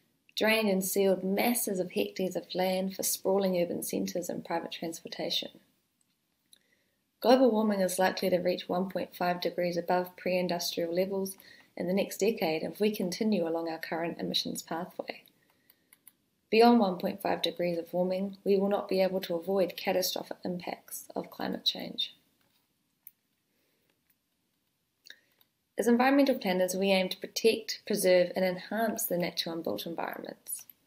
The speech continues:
to help address these socio-ecological crises. From housing to transport, national parks, waterways, and farmland, planners manage how we use and deal with our natural and physical resources.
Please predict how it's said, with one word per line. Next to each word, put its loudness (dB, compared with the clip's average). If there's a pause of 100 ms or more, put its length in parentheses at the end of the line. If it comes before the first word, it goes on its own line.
(340)
to -10
help 4
address 2
these -2
socio-ecological -2
crises. -4 (640)
From -6
housing 2
to -10
transport, -2
national -2
parks, -6
waterways, 0
and -10
farmland, -4 (640)
planners 4
manage 0
how 0
we 0
use -2 (120)
and -6 (520)
deal 8
with 0
our 0
natural -2
and -8
physical -8
resources. -6